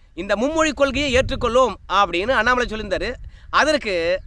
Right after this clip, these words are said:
தமிழகத்தினுடைய செய்தி மற்றும் விளம்பரத்துறையானது பதிலளித்திருக்கிறது.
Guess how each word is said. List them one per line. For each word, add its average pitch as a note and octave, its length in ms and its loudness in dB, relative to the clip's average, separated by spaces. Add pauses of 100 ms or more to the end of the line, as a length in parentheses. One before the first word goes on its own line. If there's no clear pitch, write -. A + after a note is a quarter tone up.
(120)
தமிழகத்தினுடைய B3+ 680 2
செய்தி D#4 380 0
மற்றும் C#4+ 300 0
விளம்பரத்துறையானது B3+ 880 2 (880)
பதிலளித்திருக்கிறது. G#3+ 760 0